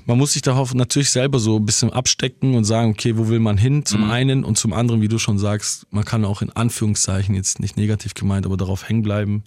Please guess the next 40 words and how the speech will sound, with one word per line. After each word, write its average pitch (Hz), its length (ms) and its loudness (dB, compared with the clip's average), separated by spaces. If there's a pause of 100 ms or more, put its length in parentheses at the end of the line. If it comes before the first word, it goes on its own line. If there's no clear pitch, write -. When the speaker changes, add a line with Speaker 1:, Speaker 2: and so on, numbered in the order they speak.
Speaker 2:
Ja, 82 180 -6
klar. 101 340 -8
Speaker 1:
und 101 100 0
sagen, 101 240 0
okay, 101 240 -2
ich 101 120 -4
bin 95 120 -2
jetzt, 98 360 -2
äh, 92 380 -2
Star-D 107 440 0
J 98 400 0 (200)
und, 92 420 -2
äh, 90 320 -2 (340)
das - 240 -2
war's 98 240 0
Speaker 2:
Ja. - 60 -4
Speaker 1:
jetzt, - 280 -6
äh, 95 120 -2
so 92 140 0
in 87 100 0
dem 92 140 -2
Fall. 90 280 -4 (840)
Ähm, 90 480 0 (140)
ja, 104 400 -2
ist - 160 -4
auch 131 220 -2
geil 113 260 0
auf 98 160 -6
jeden 104 140 -2
Fall. 110 340 -4 (280)
Äh, 101 160 0
gibt's 95 200 -6
auch 101 100 -6
viele 104 220 -2
Beispiele, 104 480 -2
die 98 140 -2
das 95 140 -4
dann 98 180 -4
so 95 80 -4
durchziehen. 110 560 -2